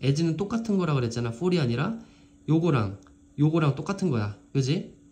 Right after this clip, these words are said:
그래서 as야 for이 아니라 뇌의 일부분,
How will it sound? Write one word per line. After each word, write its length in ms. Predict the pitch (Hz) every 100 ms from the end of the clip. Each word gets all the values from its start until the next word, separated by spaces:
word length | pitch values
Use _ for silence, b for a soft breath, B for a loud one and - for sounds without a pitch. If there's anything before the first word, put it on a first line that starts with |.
| -
그래서 200 | 147 147
as야 360 | 117 127 135
for이 280 | 117 151 160
아니라 420 | 127 113 110 185 - - _ - B B B B B
뇌의 640 | 123 131 147 202 226 -
일부분, 520 | - 156 147 117 101